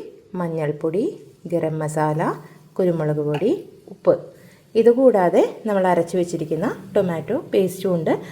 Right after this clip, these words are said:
ഒരു രണ്ട് ടൊമാറ്റോയെ അരച്ചെടുത്തിട്ടുള്ളതാണ്, അതുകൂടിയുണ്ട്. ഇത്രയാണ് നമുക്ക് ഇതിന് ആവശ്യമായിട്ടുള്ള ഇൻഗ്രീഡിയൻസ്. സ്പെഷ്യൽ മുട്ട റോസ്റ്റ് തയ്യാറാക്കുന്നതിന് വേണ്ടിയിട്ട് ഇതിലേക്ക് ഞാനൊരു കടായി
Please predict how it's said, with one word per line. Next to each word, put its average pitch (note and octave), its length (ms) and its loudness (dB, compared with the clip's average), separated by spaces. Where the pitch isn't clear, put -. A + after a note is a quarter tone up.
ഒരു G#3 180 4
രണ്ട് F3+ 320 2
ടൊമാറ്റോയെ F3 520 2
അരച്ചെടുത്തിട്ടുള്ളതാണ്, E3 960 0
അതുകൂടിയുണ്ട്. D#3+ 680 0
ഇത്രയാണ് F#3 480 2
നമുക്ക് E3 280 -2
ഇതിന് F3 180 -2
ആവശ്യമായിട്ടുള്ള D#3+ 640 -2
ഇൻഗ്രീഡിയൻസ്. D#3+ 640 0
സ്പെഷ്യൽ A3 400 0
മുട്ട G#3+ 160 -4
റോസ്റ്റ് G#3 340 -2
തയ്യാറാക്കുന്നതിന് G#3 760 0
വേണ്ടിയിട്ട് F#3 360 -2
ഇതിലേക്ക് G#3 460 -2
ഞാനൊരു A3 360 0
കടായി F#3+ 360 2